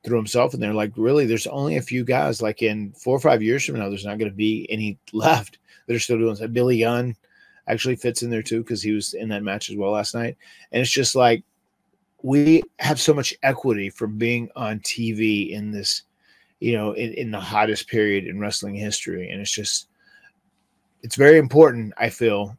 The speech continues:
to find a way to use those legends in, in a correct way. And I, I think there's a lot of benefit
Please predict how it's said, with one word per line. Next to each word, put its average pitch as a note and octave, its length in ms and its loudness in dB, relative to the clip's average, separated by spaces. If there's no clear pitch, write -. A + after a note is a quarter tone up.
to A#2 100 -6
find B2 280 2
a A#2+ 60 2
way A#2+ 160 4
to A2+ 100 0
use A2 400 -2
those G#2+ 260 -2
legends G2+ 640 -2
in, G#2 260 -6
in A2 180 -6
a G#2 60 -8
correct G#2 400 -4
way. F#2+ 260 -4
And G2+ 100 -8
I, G2 180 -4
I A#2 40 -4
think A2+ 220 -8
there's G#2 180 -4
a G#2+ 80 -4
lot G#2 160 -2
of G2+ 180 -10
benefit G#2+ 560 -6